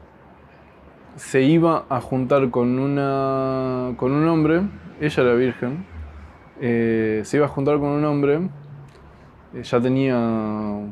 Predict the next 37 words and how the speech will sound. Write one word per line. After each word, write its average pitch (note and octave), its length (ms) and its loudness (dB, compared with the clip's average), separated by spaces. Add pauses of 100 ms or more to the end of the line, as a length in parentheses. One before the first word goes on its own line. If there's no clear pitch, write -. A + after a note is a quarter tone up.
(260)
bastante C3+ 440 0
edad, A#2+ 260 4
digamos, A2 340 -2
o G#2+ 60 -8
como A2 160 0
era A#2+ 140 4
llamativo A#2 600 0
que, G#2 460 -2
que A2 360 -4
era, A2+ 420 0
que A#2+ 120 -4
era A#2 120 2
virgen, C#3 580 2 (680)
y C#3 720 4 (520)
lo C3+ 320 4
que D3 120 2
la C3+ 160 6
conflictuaba D#3 1080 2
era C#3+ 300 2
que D3 240 0 (640)
antes E3+ 440 4
de C#3 160 4
juntarse C#3+ 640 2
con C3+ 180 0
este D3 260 0
hombre C#3+ 440 2
con B2 200 2
el G#2+ 60 0
que A2+ 80 2
venía B2 260 0
hablando C3 400 0
hace A#2+ 160 -4
tiempo, C#3+ 640 0
y C3 80 0
ya A#2+ 140 -4
habían B2 320 2
pactado A#2 880 2